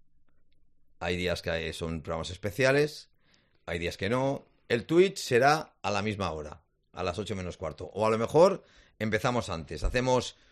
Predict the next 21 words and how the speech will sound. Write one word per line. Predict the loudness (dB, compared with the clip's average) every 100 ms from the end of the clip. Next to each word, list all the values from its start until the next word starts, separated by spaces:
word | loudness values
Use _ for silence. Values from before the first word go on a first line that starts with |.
| _ _ _ _ _
empezaremos | -8 -2 0 2 0 2
a | 4
las | 4 2
siete | 0 0 4
o | 6 6
siete | 2 -2 -4
y |
media. | -4 -6 -10 -14 _ _ _ _ _
De | -4 -2
Twitch | 4 4
no | 4
se | 2
preocupen. | 0 -2 -4 -10 -12 -16 _ _ _ _ _ _ _ _ _ _ _
De | -6 -2
Twitch | -2 -4 -6
no | -6
se | -6
preocupen. | -8 -10 -12 -18 -18
Del | -8 -2 -2 -2
tema | -2 0
radio, | 2 4 6 4 2